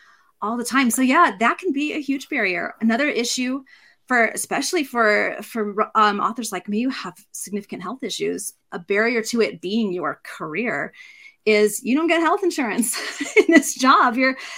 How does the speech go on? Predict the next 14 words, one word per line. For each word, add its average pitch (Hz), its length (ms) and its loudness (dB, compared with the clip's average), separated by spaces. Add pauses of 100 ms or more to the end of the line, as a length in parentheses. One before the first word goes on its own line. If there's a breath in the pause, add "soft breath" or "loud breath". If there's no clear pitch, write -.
(280 loud breath)
you're 269 180 4
running 381 260 4
your 330 120 4
own 247 120 4
business, 277 420 0
yes, 277 180 -2
but - 200 -8
you're 262 80 -2
more 262 260 0
like 302 200 -4
an 269 60 6
independent 262 400 2
contractor. 240 720 -6
So 226 580 0